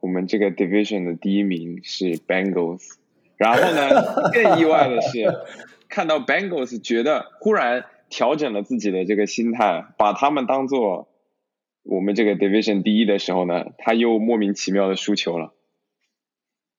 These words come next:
Speaker 2: 输给了谁？输给了谁？
Speaker 1: 而且输给了小绿帽，
Speaker 2: <laughs>
Speaker 1: 小，
Speaker 2: 哦，
Speaker 1: 输给了 Jets。
Speaker 2: 这，这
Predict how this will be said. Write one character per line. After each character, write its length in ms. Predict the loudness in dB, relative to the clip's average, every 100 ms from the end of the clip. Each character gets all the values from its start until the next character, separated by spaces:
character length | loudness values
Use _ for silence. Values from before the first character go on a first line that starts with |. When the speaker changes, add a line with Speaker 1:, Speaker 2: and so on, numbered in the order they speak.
| _ _ _ _
Speaker 2:
输 260 | -2 2
给 140 | 4 4
了 100 | 4
谁？ 360 | 2 0 -2 -8
输 240 | 0 2
给 160 | 4 4
了 140 | 4
谁？ 0 |
Speaker 1:
而 100 | 4
且 180 | 6 6
输 320 | 4 2 2
给 180 | 4 2
了 120 | 0 -4 -12 -12
小 300 | -6 0 2
绿 140 | 2
帽， 200 | 2 2 0 -8 -20 -20
Speaker 2:
<laughs> 280 | -20 -18 -2
Speaker 1:
小， 200 | 2 4
Speaker 2:
哦， 60 | 2 -2 -8 -2 -2 -2
Speaker 1:
输 180 | -2 0
给 100 | 2
了 100 | 2
Jets。 140 | 2
Speaker 2:
这， 160 | 4
这 60 | 2